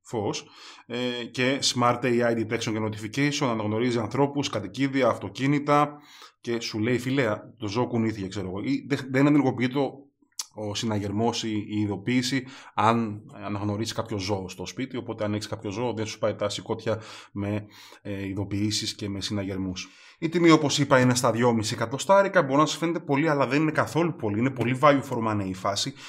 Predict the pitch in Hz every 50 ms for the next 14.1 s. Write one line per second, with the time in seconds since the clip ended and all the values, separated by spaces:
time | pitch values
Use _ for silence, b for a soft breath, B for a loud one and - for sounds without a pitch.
0 | B B B B 113 131 - - 175 151 170 160 127 - - - 107 95 101 113
1 | 139 143 143 139 - - - 117 107 104 120 131 127 113 101 92 87 - - -
2 | B B B B B B _ 110 107 107 - - 110 113 120 123 117 113 107 110
3 | 104 - - 120 113 110 110 110 107 104 101 - - 107 101 104 107 107 101 98
4 | - - - 107 101 101 98 98 104 104 107 - 107 104 98 95 - - 113 107
5 | 107 104 107 151 165 175 165 B B B B B B B B 110 107 107 104 120
6 | 131 139 131 135 131 120 117 110 123 139 143 131 135 - 117 117 120 127 127 127
7 | 127 - - _ _ _ _ - 101 98 101 107 104 104 - 104 101 98 - -
8 | 117 127 123 - 98 98 95 92 92 107 107 104 104 110 104 104 - 104 104 101
9 | 104 107 101 98 98 101 104 101 101 101 101 - - 147 160 170 160 B B B
10 | B B B _ - 107 107 120 127 - - - _ _ 92 95 101 104 110 117
11 | 117 - - _ _ _ 104 101 95 92 95 92 95 107 113 117 113 110 107 107
12 | - - - - 110 92 92 92 107 98 - 117 113 117 117 110 110 110 - -
13 | 101 95 90 92 98 98 101 101 95 95 95 101 98 - 92 85 80 80 80 80
14 | - -